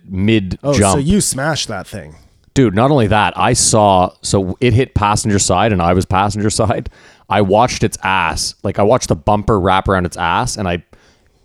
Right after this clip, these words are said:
Speaker 1: it's like time slowed down, and I made eye contact with the deer as it, like, wrapped around the car and looked at me like,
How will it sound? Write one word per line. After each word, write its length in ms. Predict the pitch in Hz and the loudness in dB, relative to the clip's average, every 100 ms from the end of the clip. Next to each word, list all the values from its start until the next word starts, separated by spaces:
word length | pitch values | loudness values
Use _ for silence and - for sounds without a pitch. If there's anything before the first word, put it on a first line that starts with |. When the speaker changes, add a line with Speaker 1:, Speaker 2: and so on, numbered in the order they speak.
| _ _ - - - | _ _ -20 -20 -8
Speaker 1:
it's 200 | 104 - | -8 -2
like 160 | 123 - | -2 -2
time 280 | 123 139 139 | -2 0 -2
slowed 360 | - 131 131 | 0 2 2
down, 240 | 107 110 123 | 2 2 2
and 80 | |
I 40 | 107 | 2
made 180 | 104 92 | 0 0
eye 180 | 90 | -2
contact 460 | 95 101 92 95 - | 0 0 0 0 -2
with 80 | 87 | -6
the 40 | |
deer 440 | 80 87 82 78 - - | -4 -4 -2 -4 -8 -4
as 160 | 98 95 | -2 -2
it, 140 | - | -4
like, 240 | 98 85 - _ - | -6 -6 -14 _ -10
wrapped 380 | 92 101 101 113 | -2 -2 -2 -2
around 120 | 101 | -2
the 60 | 95 | -2
car 260 | - 98 104 | -2 0 2
and 100 | 92 | 0
looked 180 | 92 107 | 0 0
at 120 | 113 | -2
me 80 | 107 | -2
like, 160 | 87 | -2